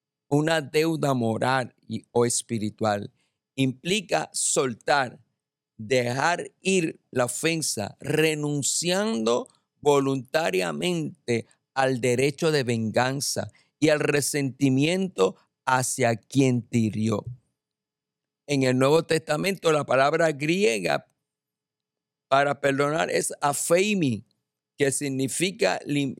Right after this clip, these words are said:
eh, literalmente enviar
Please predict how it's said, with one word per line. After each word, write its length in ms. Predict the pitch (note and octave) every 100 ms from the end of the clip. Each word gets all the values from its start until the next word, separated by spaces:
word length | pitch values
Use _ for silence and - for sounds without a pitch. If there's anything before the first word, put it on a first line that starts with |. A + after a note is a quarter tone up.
| -
eh, 300 | B2+ B2+ - _ _ _ _ _
literalmente 1080 | - C3 - C3+ D3+ E3+ F#3 G3+ F#3 D3 C#3+ _ _ _ -
enviar 720 | C3+ B2 A2+ A#2+ C#3+ E3 G#3+